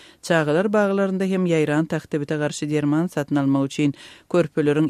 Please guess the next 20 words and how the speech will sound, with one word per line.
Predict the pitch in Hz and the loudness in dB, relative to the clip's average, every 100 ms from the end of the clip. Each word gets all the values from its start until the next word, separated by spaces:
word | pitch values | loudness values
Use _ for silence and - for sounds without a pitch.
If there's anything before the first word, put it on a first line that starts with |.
| 160 | 4
enatalaryndan | 156 151 147 135 139 143 147 | 4 2 -2 2 4 4 2
pul | - 156 | 0 -4
toplamak | - 147 156 139 143 - - | 0 -2 0 0 -2 -4 -6
işleri | 156 139 147 135 | -4 -4 -4 -2
geçirildi. | 139 - 139 135 147 - _ - | -2 -2 -4 -2 -2 -4 _ -6
Bu | 220 | -2
aralykda | 226 240 240 247 - 208 | 0 0 -2 -2 -4 -2
bir | 185 | 0
ýyllap | 208 196 190 180 - | 0 0 2 0 -2
sanitariýa | - 165 151 151 156 175 165 | -2 -2 0 -2 0 0 2
we | 165 - - - - | 0 -2 -16 -10 -6
epidemiologika | 214 196 170 156 139 143 147 165 185 | -2 0 2 2 2 0 -2 -4 0
özegçiligine | 175 143 139 147 147 147 | 0 0 -4 -4 0 2
jogapkar | 143 147 135 - 151 | 2 0 -2 -2 -2
wekiller | 156 160 - 160 160 160 - - - | 0 -2 -2 0 0 -2 -8 -18 -8
we | 202 | -4
paýtaxt | 196 147 143 156 - | 0 0 0 -2 0
resmiýetleri | 156 - 156 143 139 165 180 | -2 0 2 2 2 0 2
mör | 156 165 | 2 2
möjekleriň | 175 160 143 143 156 147 | 2 0 0 -2 -2 0